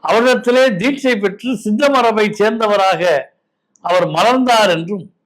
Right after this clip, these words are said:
அவருடைய திருநாமம்தான் சிவவாக்கியர் என்றும், அவரை பற்றிய வரலாறுகள்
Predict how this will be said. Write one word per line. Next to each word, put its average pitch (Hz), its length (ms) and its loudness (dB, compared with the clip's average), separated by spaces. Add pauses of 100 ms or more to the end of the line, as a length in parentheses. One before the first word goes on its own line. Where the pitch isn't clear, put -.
(520)
அவருடைய 220 440 0
திருநாமம்தான் 233 920 0 (100)
சிவவாக்கியர் 226 960 0
என்றும், 190 680 -8 (600)
அவரை 233 400 0
பற்றிய 220 800 0
வரலாறுகள் 214 840 2